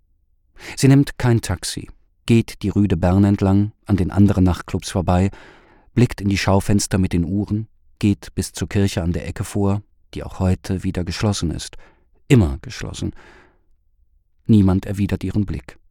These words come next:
Wie immer. Sie geht wie in einer Art Trance durch die Kälte. Fühlt die Temperatur nicht, weint nicht,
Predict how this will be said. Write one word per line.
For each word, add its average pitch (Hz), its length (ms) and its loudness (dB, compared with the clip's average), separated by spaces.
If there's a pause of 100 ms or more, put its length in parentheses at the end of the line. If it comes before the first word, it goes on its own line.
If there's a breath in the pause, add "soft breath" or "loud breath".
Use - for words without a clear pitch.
(500)
Wie 95 200 -4
immer. 82 240 -8 (2250 loud breath)
Sie 107 180 -4
geht - 340 -2
wie 123 120 -2
in 113 140 0
einer 104 260 2
Art - 300 -4
Trance 92 380 0
durch 73 220 -10
die 82 80 -14
Kälte. 71 420 -12 (760)
Fühlt 110 400 0
die - 80 -4
Temperatur 101 580 0
nicht, - 400 0 (180)
weint 87 400 2
nicht, - 440 -6